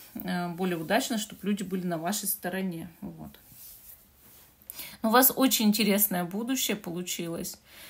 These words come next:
У вас всё поменяется скоро, но вы будете вместе переживать вот этот момент перемен. Перемены будут захватывающими, интересными. Вы займётесь чем-то, чем вы раньше не занимались.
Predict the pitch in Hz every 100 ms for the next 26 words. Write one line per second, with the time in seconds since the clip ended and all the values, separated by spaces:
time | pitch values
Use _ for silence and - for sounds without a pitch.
0 | - - 214 214 240 226 196 185 208 254
1 | 254 202 - 190 185 180 180 196 208 202
2 | 196 185 170 180 180 - - - 156 165
3 | _ _ _ - - 185 180 180 190 240
4 | 359 247 208 208 - 208 208 277 320 -
5 | - - - - _ - 202 226 214 170
6 | - 190 208 247 226 190 175 196 - 180
7 | 175 160 160 - 170 180 208 220 175 180
8 | - 196 - 190 202 - 196 208 214 233
9 | - 208 - 302 359 208 - 196 214 190
10 | 262 - 185 180 180 180 190 285 320